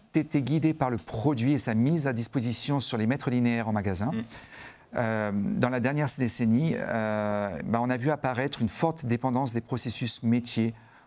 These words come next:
Speaker 1: au, relative au mode d'achat des consommateurs.
Speaker 2: Mm.
Speaker 1: Euh, comprendre son besoin, voire l'inspirer afin de stimuler des ventes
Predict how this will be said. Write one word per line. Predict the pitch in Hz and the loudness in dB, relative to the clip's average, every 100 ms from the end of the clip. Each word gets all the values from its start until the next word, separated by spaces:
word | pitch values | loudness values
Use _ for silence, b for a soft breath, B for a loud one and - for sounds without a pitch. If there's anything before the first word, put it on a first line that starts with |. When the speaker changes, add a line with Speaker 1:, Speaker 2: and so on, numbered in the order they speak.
| B | B
Speaker 1:
au, | - 117 107 104 104 101 107 | 0 2 2 2 0 0 0
relative | 113 113 - 135 - | 0 0 -2 -2 0
au | 123 | 0
mode | 131 123 | 0 0
d'achat | 123 - | -2 -2
des | 123 | -2
consommateurs. | 120 117 107 98 - 95 - | -2 -2 0 -2 -4 -6 -8
Speaker 2:
Mm. | 98 92 90 B B B B | -10 -8 -10 B B B B
Speaker 1:
Euh, | 120 117 120 117 | -2 0 0 0
comprendre | - 165 - 160 160 | 0 0 2 0 2
son | 135 - 131 123 120 | 0 0 2 2 2
besoin, | 120 151 120 131 | 2 2 2 0
voire | 110 123 120 | 2 2 2
l'inspirer | 139 - - 143 110 117 - - | 0 0 0 0 0 -2 -6 -6
afin | - 139 | -2 0
de | 123 | 0
stimuler | 107 - 156 139 135 | 0 0 2 2 2
des | 123 | 2
ventes | 98 123 131 - | 0 0 0 -4